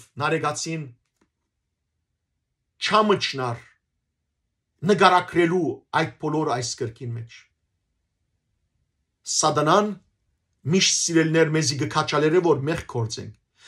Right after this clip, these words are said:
բայց երբ խոստովանելու քանք, սատանան գսե՝ «Մի խոստովանիր, ամոթ է»։ Մինչդեռ Աստված գսե՝ «Զավակս, մեղք գործելը ամոթ է, մի գործեր»։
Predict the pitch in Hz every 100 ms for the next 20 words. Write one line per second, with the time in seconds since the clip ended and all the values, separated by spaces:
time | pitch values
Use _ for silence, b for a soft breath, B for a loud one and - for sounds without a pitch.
0 | b - 156 - 165 - 170 - 165 156
1 | 170 320 320 170 127 117 _ _ - 175
2 | 170 180 165 - 147 139 202 196 151 -
3 | 131 120 123 117 143 147 131 117 - _
4 | _ _ _ _ _ _ b b b 131
5 | - 143 139 - - 135 156 - - _
6 | 131 156 - 139 113 _ _ _ _ -
7 | 135 147 127 104 - - _ _ _ _
8 | _ _ _ _ 98 139 190 - - 135
9 | 123 147 135 127 120 113 98 98 120 165
10 | - 110 - 101